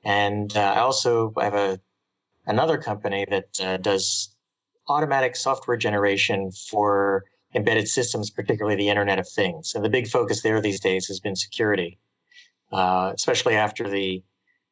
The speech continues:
attack that occurred, uh, last week, I think it was, or a week ago Friday, where a whole bunch of systems came down. And, uh, the understanding is that a virus, a bot, got into a bunch of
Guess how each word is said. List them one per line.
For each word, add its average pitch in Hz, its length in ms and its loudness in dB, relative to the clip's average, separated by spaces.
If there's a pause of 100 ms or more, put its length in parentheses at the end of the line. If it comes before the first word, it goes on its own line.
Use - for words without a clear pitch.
(260)
attack 110 440 0
that 110 100 0
occurred, 104 520 -2 (300)
uh, 95 380 0 (280)
last 95 360 0
week, 107 220 0
I - 40 2
think 113 160 -2
it 110 60 0
was, 110 180 2
or 101 80 2
a 92 40 0
week 98 220 -4
ago 101 180 0
Friday, 107 680 0
where 98 160 2
a 92 40 -2
whole 107 100 2
bunch 107 160 0
of 101 80 -2
systems 117 360 -2
came 117 220 -4
down. 113 360 2
And, 92 260 -6
uh, 95 260 -2 (840)
the 117 80 2
understanding 110 640 0
is 98 160 -4
that 107 100 2
a 98 40 0
virus, 101 580 0
a 104 80 -2
bot, 110 380 0
got 101 180 0
into 98 420 -4
a 95 60 0
bunch 101 260 -2
of 98 220 0